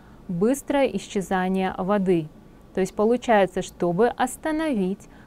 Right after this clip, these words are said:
быстрое исчезание воды, горшки с цветами нужно поставить вместе в одном месте. Давайте теперь вместе посмотрим, какое предложение получается. 물이 빨리 없어지는 것을 막으려면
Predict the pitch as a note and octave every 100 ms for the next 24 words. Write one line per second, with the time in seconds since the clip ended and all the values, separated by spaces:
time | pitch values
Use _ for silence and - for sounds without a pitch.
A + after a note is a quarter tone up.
0 | - G3+ G3 A3 - F#3+ F#3 - G3 F3+
1 | F#3+ F3+ F3+ E3+ - G3+ G3+ A#3+ F3+ F#3+
2 | G#3+ G#3 G#3 - - F#3 - F#3 A#3+ C#4
3 | D4+ C4+ A3+ G3+ F#3+ F3+ - F#3+ F#3 F3
4 | F3 F3+ C4+ - - G3+ E3+ F3+ F#3+ G#3+
5 | - - F3+ F3 E3 - - D#3+ - -
6 | - - - - - - - F#3+ F#3 F3+
7 | E3+ - F#3 G#3 D#4+ F4+ C#4 A3 G#3+ A#3
8 | C4+ C4 A3+ F#3 - G3+ F#3+ E3+ F3+ E3+
9 | A3+ C4 B3+ B3 A3+ A3 - F3 D#3+ D3
10 | - D#3 - - - - - - - -
11 | - - G3 G#3+ A3 - C#4+ E4 E4+ D4+
12 | F#3 - D4 C4+ D4 C4+ B3+ G3 F#3+ -
13 | G#3 G#3 F3 E3 F3+ E3+ F#3 B3 G3+ F3